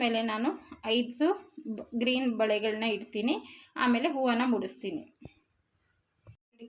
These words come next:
ಕಳಶ ಎಲ್ಲನೂ ನಾವು ರೆಡಿ ಮಾಡಿ ಇಟ್ಟದಾದ್ಮೇಲೆ, so ಕಳಶನ ಕದಲ್ಸ್ಬಾರ್ದು. ನೋಡಿ ನಿಧಾನಕ್ಕೆ ನಾವು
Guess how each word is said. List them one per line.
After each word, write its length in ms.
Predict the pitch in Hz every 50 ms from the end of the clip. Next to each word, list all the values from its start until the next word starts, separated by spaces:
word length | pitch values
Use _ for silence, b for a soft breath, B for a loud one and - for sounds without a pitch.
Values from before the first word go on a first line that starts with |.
| -
ಕಳಶ 240 | 254 247 254 - - 277 262 254
ಎಲ್ಲನೂ 580 | 233 233 233 220 226 226 226 233 - - 233 226
ನಾವು 200 | 220 220 220 220 220 214 - - 240 - - - - 233
ರೆಡಿ 180 | 233 220 247 247 240 233
ಮಾಡಿ 180 | 226 220 208 202 - 208
ಇಟ್ಟದಾದ್ಮೇಲೆ, 720 | - - 240 240 240 208 208 202 208 202 202 202 208 240 311 311 -
so 80 | - 240 247
ಕಳಶನ 380 | 233 226 226 226 - 226 240 240 240 240 240
ಕದಲ್ಸ್ಬಾರ್ದು. 760 | 233 220 214 208 226 233 - - 226 214 196 - - - - - - b b b b b b b b -
ನೋಡಿ 180 | 240 233 254 269 254 247
ನಿಧಾನಕ್ಕೆ 420 | 226 233 220 190 220 233 240 220 220 220
ನಾವು 140 | 202 202